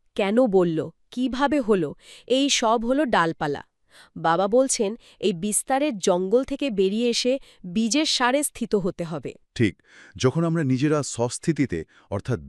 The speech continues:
Speaker 2: বীজ রূপী স্থিতিতে থাকব, তখনই অন্যের মধ্যে বাবার পরিচয়ের বীজ বপন করা সম্ভব হবে।
Speaker 1: বিস্তারে গেলে শক্তি কমে যায়, সারে থাকলে শক্তি জমা হয়, আর এই বীজ রূপী স্থিতি থেকেই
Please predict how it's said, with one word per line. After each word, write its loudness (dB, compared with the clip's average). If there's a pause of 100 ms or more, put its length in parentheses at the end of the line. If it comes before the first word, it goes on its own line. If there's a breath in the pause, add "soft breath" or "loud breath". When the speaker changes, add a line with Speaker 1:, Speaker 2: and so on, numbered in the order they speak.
Speaker 2:
বীজ -2
রূপী -4
স্থিতিতে -6
থাকব, -2 (320 soft breath)
তখনই 0 (220 soft breath)
অন্যের 0
মধ্যে -2
বাবার -2
পরিচয়ের 0
বীজ -4
বপন -2
করা -2
সম্ভব -6
হবে। -10 (180)
Speaker 1:
বিস্তারে -4
গেলে -2 (220)
শক্তি -2
কমে 6
যায়, -4 (480)
সারে 0
থাকলে 2 (220)
শক্তি 0
জমা 0
হয়, -12 (440)
আর 2 (160)
এই 0
বীজ -2
রূপী -4
স্থিতি -4
থেকেই 0